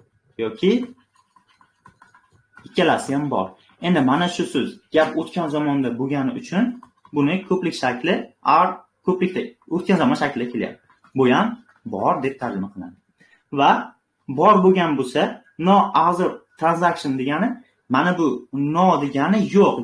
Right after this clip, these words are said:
gapni minus boradi. U yerda hech narsa yo'q, boshqa tranzaksiyalar bo'lmagan. No other transactions degani, tranzaksiya nima? Pul ko'chirish yoki pul qabul qilib olish. Bankka pul qo'yildi,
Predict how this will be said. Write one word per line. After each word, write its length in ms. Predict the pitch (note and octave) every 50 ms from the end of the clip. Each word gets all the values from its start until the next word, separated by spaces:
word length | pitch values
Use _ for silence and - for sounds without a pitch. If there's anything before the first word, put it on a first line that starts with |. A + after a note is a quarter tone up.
| B2
gapni 260 | C#3 C#3 C#3 - F#3 D#3 D#3+
minus 220 | F3+ F#3+ F#3+ F#3+ - F3+
boradi. 320 | D3 A2+ F#2+ - - - - _ _ _ _ _ _ _ _ _ _ _ _ _ _ _ _ _ _ _ _ _ - F#3
U 20 | G3+ G#3+
yerda 220 | G#3 F#3+ F3 E3 D#3 F#3
hech 140 | G3 G3 - G3
narsa 260 | F#3+ F#3 F#3 - D#3 C#3 C3 B2+ C#3+
yo'q, 180 | F3 A3 A#3+ A#3+ - - _ _ _ _ _ _ _ _ _ _ - D3+
boshqa 300 | E3+ F3+ F3+ - - G#3 G3+ -
tranzaksiyalar 600 | D#3 E3 E3+ E3+ F3+ F3+ E3+ - - C#3+ F3+ - C#3 C3+
bo'lmagan. 400 | F3 F#3 F#3 F3+ C#3+ A2+ - - - - _ _ - B2+ B2
No 120 | B2+ D3+ F#3+ A3 - - - - _ _ - - B2+ B2+
other 240 | C#3 C3+ D3+ F3+ F#3+ - - -
transactions 560 | D3 C#3+ D3 C#3+ C#3 D3 C#3 - - C#3 B2+ B2
degani, 240 | C3 C#3 D#3+ G3 C4 B3 - - - _ _ -
tranzaksiya 460 | D#3 E3 E3 D3+ D#3 D#3 - - F#3 G3+
nima? 160 | G#3 E3 - - - _ - C3 -
Pul 140 | F#3+ F#3 F#3 -
ko'chirish 400 | F3 - - D#3+ D#3 G#3 A#3+ A#3+ - E3+
yoki 180 | D#3 D3+ - G3+ G3+
pul 100 | A3 G#3+ - -
qabul 220 | - - F3+ F3+ F3+
qilib 180 | F3+ F3 E3 F3+ E3+
olish. 200 | C3+ F#2 F2+ - - _ _ _ _ _ _ _ _ _ _ _ _ _ -
Bankka 320 | D#3 G3 G#3+ G#3 G#3+ C4 B3 -
pul 120 | F3 D3+ C3+ - - -
qo'yildi, 460 | F3+ F3 E3 C#3+ A#2+ G#2 G2 G#2+ B2